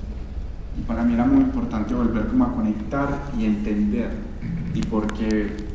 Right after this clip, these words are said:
o sea, de dónde venían esas respuestas. Y para mí había como una pregunta, y era que nosotros no habíamos saltado nuestro pasado. Ese pasado seguía existiendo, ese pasado seguía, eh,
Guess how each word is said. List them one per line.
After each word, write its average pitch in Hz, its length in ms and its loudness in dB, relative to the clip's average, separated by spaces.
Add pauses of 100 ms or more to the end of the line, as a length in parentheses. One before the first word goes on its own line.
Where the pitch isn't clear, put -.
o 101 40 -6
sea, - 380 -4 (100)
de 110 180 2
dónde 117 240 4
venían 113 440 2
esas 120 240 -2
respuestas. 120 640 -2 (540)
Y - 60 -2
para 120 220 4
mí 131 140 8
había 139 340 6
como 110 720 4 (280)
una 123 220 2
pregunta, 131 560 2
y 110 60 0
era 107 160 0
que 120 80 -2
nosotros 110 420 -2
no 120 100 2
habíamos 113 340 2
saltado 104 400 -2
nuestro - 320 -2
pasado. - 580 -4 (420)
Ese - 120 -4
pasado 113 420 0
seguía 208 420 0
existiendo, 107 840 -4 (440)
ese 110 140 -2
pasado 110 460 2
seguía, 104 640 2 (640)
eh, 101 360 -2